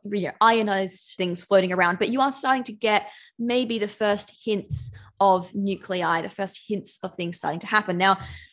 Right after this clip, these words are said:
the universe was incredibly, incredibly, incredibly hot, and you could not form any element heavier than hydrogen. A little bit of helium, maybe even a little bit of lithium and a bit of beryllium, but that's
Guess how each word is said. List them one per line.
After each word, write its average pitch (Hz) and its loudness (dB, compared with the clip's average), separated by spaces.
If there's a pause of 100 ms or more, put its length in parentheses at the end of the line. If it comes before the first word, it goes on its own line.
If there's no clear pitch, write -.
(340)
the 240 -2
universe 285 2
was 233 2
incredibly, 240 0
incredibly, 202 -4
incredibly 180 -6
hot, - 0 (140)
and 196 0
you 214 -4
could 240 -8
not 254 -2
form 208 0 (220)
any 233 2
element 196 0 (140)
heavier 196 0
than 170 -2 (180)
hydrogen. 170 -4 (420)
A 220 0
little 320 4
bit 294 2
of 285 0
helium, 240 4 (260)
maybe 240 4
even 247 0
a 247 0
little 240 6
bit 233 4
of 208 -2
lithium 233 -2
and 214 -4
a 220 -6
bit 220 0
of 220 0
beryllium, 220 -2
but - -10
that's 240 -2